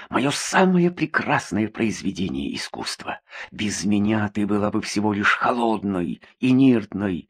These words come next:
и невежественной плотью в стенах монастыря, такого же мрачного, как эта тюрьма. Я научил тебя жить,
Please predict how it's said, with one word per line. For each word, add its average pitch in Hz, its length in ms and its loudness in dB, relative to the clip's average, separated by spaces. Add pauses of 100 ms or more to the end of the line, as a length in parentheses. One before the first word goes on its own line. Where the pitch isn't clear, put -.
и 110 120 -4
невежественной 95 840 0
плотью 67 580 -8
в - 60 -12
стенах 65 380 -6
монастыря, 60 720 -6 (380)
такого 92 300 -4
же 92 140 -2
мрачного, 95 880 -4 (160)
как 92 160 -2
эта 98 160 -4
тюрьма. 101 800 0 (320)
Я 95 200 -4
научил 107 460 0
тебя 98 260 0
жить, 92 480 -2